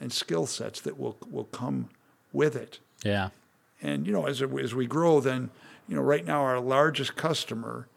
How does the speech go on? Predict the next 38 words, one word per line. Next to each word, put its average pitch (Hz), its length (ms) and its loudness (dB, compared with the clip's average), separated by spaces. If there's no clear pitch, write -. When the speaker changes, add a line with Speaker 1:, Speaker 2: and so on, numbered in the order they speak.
Speaker 1:
uh, 131 320 -2
is 131 140 -6
about 139 260 -6
six - 280 -6
percent 151 380 -6
of 127 80 -4
our 60 120 -4
sales. - 580 -6
Speaker 2:
Hmm. 120 140 4
Speaker 1:
And 135 140 -4
I'd 127 140 -4
like 170 260 -2
to 135 80 -12
get 120 280 -6
that 120 300 -4
down. 123 580 -2
Not 117 220 -4
that 123 60 -2
I 113 40 -2
want 113 220 -4
that 120 200 -4
customer 113 320 -6
to 110 80 -8
go 110 180 -4
Speaker 2:
Right. 104 60 2
Speaker 1:
away. 143 280 4
I'd - 100 -10
like 143 140 -2
to - 80 -14
get 127 160 -6
that 120 200 -4
down 113 240 -6
to - 80 -12
no 123 260 -2
customers 117 480 -8
over 113 220 -8
three 180 240 -4
percent. 104 500 -12